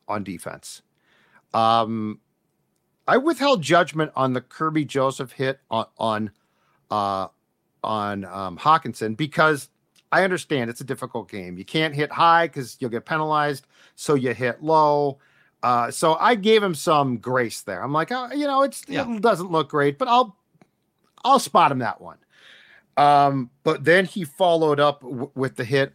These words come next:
Speaker 1: on Tyler Higbee of the Rams, a tight end as well, with a hit that was ju-, I mean, same type of thing. Just knee hunting, which I
Speaker 2: Well,
Speaker 1: absolutely hate.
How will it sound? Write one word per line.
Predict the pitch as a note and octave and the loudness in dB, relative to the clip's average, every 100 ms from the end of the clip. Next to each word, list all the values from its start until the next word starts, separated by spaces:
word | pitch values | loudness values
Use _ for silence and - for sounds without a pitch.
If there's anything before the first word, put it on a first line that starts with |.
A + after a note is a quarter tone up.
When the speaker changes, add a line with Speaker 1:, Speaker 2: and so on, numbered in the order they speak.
| - | -4
Speaker 1:
on | B2 | -4
Tyler | - C#3 C3+ A#2 | -2 0 2 0
Higbee | - C#3 A#2 C3 | -2 -6 -4 -2
of | A#2 | -2
the | G2 | -2
Rams, | G#2+ A2 A#2 B2 A#2 | -4 -2 -2 -4 -6
a | B2 | -12
tight | - B2 B2+ | -4 -2 0
end | A#2 A2+ A2+ | 0 -2 -6
as | G#2+ | -8
well, | G2 G2 G2 A2+ C3 C3+ _ _ _ _ _ _ _ - | -8 -6 -2 -2 -4 -10 _ _ _ _ _ _ _ -8
with | D3 C#3 C#3 | 0 2 2
a | A2+ | 0
hit | C3+ B2+ - | -2 -2 0
that | B2+ A2+ - - _ _ _ _ | 0 0 -4 -16 _ _ _ _
was | B2+ B2+ | -2 -2
ju-, | - D3 C3 | 0 -2 0
I | C3 | 0
mean, | C3+ A#2+ | 0 -2
same | - - E3 D3 | -6 -2 0 0
type | D3 B2+ | -2 -2
of | A#2 | -6
thing. | G#2 F2+ D2+ _ _ _ _ | -12 -12 -16 _ _ _ _
Just | - C#3+ C3+ | -2 -2 0
knee | C3 C#3+ E3+ | 0 2 0
hunting, | C3+ B2 A2 - G2 G2+ | -2 -2 -4 -6 -8 -8
which | A2+ B2 | -6 -2
I | A2+ - | -4 0
Speaker 2:
Well, | C#3 A#2 | 0 0
Speaker 1:
absolutely | C#3+ C#3 B2+ B2 B2 | -2 -2 -4 -4 -4
hate. | A2+ A2+ A#2 | -4 -4 -6